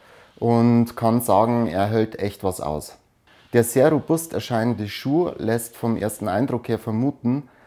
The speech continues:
dass er einiges an Gewicht hat, aber das ist gar nicht so. Er wiegt in meiner Größe, äh, ich hab siebeneinhalb, gerade mal siebenhundertfünfzig Gramm.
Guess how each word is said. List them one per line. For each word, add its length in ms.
dass 160
er 100
einiges 480
an 160
Gewicht 420
hat, 280
aber 220
das 460
ist 260
gar 160
nicht 180
so. 360
Er 220
wiegt 200
in 140
meiner 300
Größe, 680
äh, 320
ich 140
hab 160
siebeneinhalb, 880
gerade 380
mal 380
siebenhundertfünfzig 1000
Gramm. 260